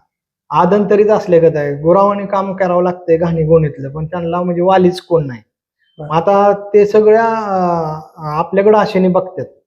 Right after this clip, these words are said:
Speaker 2: बरं.
Speaker 1: तर त्यांचा आता किमान येताना प्रमाणे सुद्धा आम्ही एक, अं, प्रस्ताव दिलेला आहे, निवेदन दिलेलं आहे तर साहेबांनी सांगितलंय की, आ, इलेक्शन झाल्यानंतर आपण ते किमान वेतन त्यांना देऊ. म्हणजे किमान वेतन सुद्धा मिळत नाही त्यांना.
Speaker 2: आता खरं तर तुमच्याशी चर्चा करत असताना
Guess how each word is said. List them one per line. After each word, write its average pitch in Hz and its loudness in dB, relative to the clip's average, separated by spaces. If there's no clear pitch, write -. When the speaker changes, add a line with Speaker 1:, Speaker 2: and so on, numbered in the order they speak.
Speaker 2:
बरं. 147 2
Speaker 1:
तर 165 0
त्यांचा 202 2
आता 214 2
किमान 220 2
येताना 214 0
प्रमाणे 208 0
सुद्धा 214 -2
आम्ही 208 -4
एक, 196 -10
अं, 190 2
प्रस्ताव 185 0
दिलेला 175 4
आहे, 151 -2
निवेदन 170 0
दिलेलं 151 -2
आहे 113 -20
तर 165 -4
साहेबांनी 175 0
सांगितलंय 180 0
की, 196 -2
आ, 175 -6
इलेक्शन 170 -2
झाल्यानंतर 160 -6
आपण 151 -6
ते 160 -16
किमान 156 -4
वेतन 160 -4
त्यांना 170 0
देऊ. 156 0
म्हणजे - -6
किमान 220 4
वेतन 247 4
सुद्धा 247 2
मिळत 226 4
नाही 143 -6
त्यांना. 123 -14
Speaker 2:
आता 156 -8
खरं 180 -2
तर 208 2
तुमच्याशी 196 -4
चर्चा 196 -6
करत 180 -2
असताना 185 -6